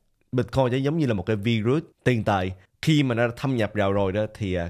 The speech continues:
các bạn sẽ không còn thấy thế giới như là trước đây nữa. Và Thuận cảm thấy nó cũng có điều đúng ở đây. Và còn một cái clip nữa, cái clip này là khoảng chừng một phút mà thôi.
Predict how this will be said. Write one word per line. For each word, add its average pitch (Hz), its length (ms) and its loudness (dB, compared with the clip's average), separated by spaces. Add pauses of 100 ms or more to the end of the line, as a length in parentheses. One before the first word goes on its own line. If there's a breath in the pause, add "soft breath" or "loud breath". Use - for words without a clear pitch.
(120)
các 131 80 0
bạn 95 260 -2
sẽ 95 160 -4
không 107 320 -4
còn 92 200 -2
thấy 110 120 -2
thế 131 100 -2
giới 117 360 0
như 117 180 2
là 92 200 0
trước 123 180 -4
đây 98 160 0
nữa. 92 300 -2 (360 loud breath)
Và 110 100 2
Thuận 101 140 0
cảm 98 140 -2
thấy 117 180 0
nó 120 260 0
cũng 101 260 -8
có 113 320 0 (280)
điều 113 140 2
đúng 107 160 0
ở 135 60 4
đây. 110 180 2 (240)
Và 127 220 4
còn 127 340 0
một 113 160 0
cái 131 60 -10
clip 175 260 -2
nữa, 113 320 -2 (180)
cái 131 100 -4
clip 165 140 2
này 110 180 0
là 95 120 0
khoảng 101 160 -2
chừng 107 160 -2
một 90 120 -4
phút 147 140 -2
mà 110 100 2
thôi. 101 340 0